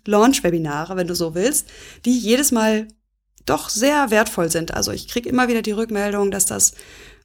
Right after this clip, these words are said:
ja, im Grunde auch, äh, Geld wert wäre, diese Webinarreihe. Aber klar, ich meine, ich möchte dich damit einladen zu meinem großen Programm und insofern gebe ich an dieser Stelle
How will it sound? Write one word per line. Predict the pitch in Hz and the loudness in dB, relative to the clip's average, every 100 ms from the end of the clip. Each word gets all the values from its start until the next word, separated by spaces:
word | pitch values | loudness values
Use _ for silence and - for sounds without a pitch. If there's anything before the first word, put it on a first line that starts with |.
| _ - - - | _ -20 -20 -2
ja, | 214 | 0
im | - 185 | 0 4
Grunde | 277 277 - | 6 6 4
auch, | 202 202 - | 0 -2 -8
äh, | 180 | -2
Geld | 220 254 277 | 2 4 2
wert | 247 226 | -2 0
wäre, | 226 220 208 | -2 0 -2
diese | 185 180 185 190 - | -2 0 0 -2 -2
Webinarreihe. | 196 196 185 180 180 185 185 185 180 - - - - | 0 2 2 2 0 2 2 0 -4 -18 -20 -12 -4
Aber | 185 185 185 | 0 0 0
klar, | - 190 180 | 0 -2 -2
ich | - - | -8 -6
meine, | 208 | -6
ich | 165 | -6
möchte | 202 214 | -4 -4
dich | 180 | -2
damit | 185 185 180 | -2 0 0
einladen | 185 190 185 185 | 2 2 4 2
zu | 185 | 0
meinem | 185 180 | -2 0
großen | 190 214 202 | 0 0 -2
Programm | 185 - 190 220 | -8 0 4 4
und | 208 | 4
insofern | 190 196 196 185 | 2 2 0 0
gebe | 190 220 | 0 0
ich | 240 240 | 0 -2
an | 208 | -2
dieser | 196 | -2
Stelle | 196 202 196 190 | -2 -2 -2 -4